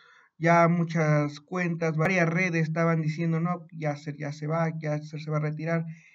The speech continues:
El club de Tijuana, Miguel Herrera, han dicho, "Espérense tantito, todavía no. Vamos a esperar parte médica,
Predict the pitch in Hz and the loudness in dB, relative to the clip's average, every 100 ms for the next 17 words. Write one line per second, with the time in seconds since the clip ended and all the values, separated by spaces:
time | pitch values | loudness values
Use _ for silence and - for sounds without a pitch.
0 | _ _ 160 151 175 185 175 180 160 160 | _ _ -8 -4 0 0 0 -2 -4 2
1 | 185 175 175 170 180 196 190 175 180 165 | 2 4 4 2 2 2 2 2 2 2
2 | 165 165 - 160 160 160 160 156 156 160 | 2 -2 -4 -2 -2 -2 -2 -2 0 0
3 | 156 156 156 147 147 - 165 165 165 160 | 0 -2 -4 -6 -4 -6 -6 -4 0 2
4 | 147 151 151 160 180 165 - _ - - | 2 2 2 2 -2 -6 -12 _ -20 -20
5 | _ - 151 156 156 156 151 - 156 156 | _ -4 0 2 2 2 -2 -4 0 4
6 | 156 151 - - _ 165 165 160 160 175 | 6 4 0 -10 _ 2 2 2 0 0
7 | 180 175 165 160 180 | 0 -2 -4 -2 -2